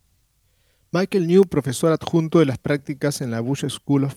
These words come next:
Business de la Universidad Católica de América, rebatió las exageraciones de la C N sobre la mortalidad infantil.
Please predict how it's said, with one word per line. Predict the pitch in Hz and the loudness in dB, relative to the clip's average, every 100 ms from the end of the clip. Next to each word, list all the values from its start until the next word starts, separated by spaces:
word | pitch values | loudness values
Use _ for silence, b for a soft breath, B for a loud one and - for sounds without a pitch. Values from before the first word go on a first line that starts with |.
| - | -4
Business | 139 - 131 120 | -4 -4 -8 -6
de | 123 | -4
la | 113 | -4
Universidad | 110 110 - 131 | -4 -6 -8 -8
Católica | 131 - 135 131 127 | -8 -4 -2 -2 -4
de | 120 | -6
América, | 131 165 139 131 139 | -2 0 0 0 -2
rebatió | 151 143 135 - 220 | -2 -2 -2 -2 -2
las | 208 156 | -2 -4
exageraciones | - 147 143 127 165 165 | -8 -6 -4 -2 -2 0
de | 160 | -2
la | 123 | -4
C | - 156 | -4 -4
N | 151 156 147 | -2 -2 -2
sobre | 147 123 117 | -4 -4 -6
la | 113 | -6
mortalidad | 113 117 123 120 147 | -8 -6 -4 -2 -4
infantil. | - 147 143 254 220 | -4 -6 0 -2 -2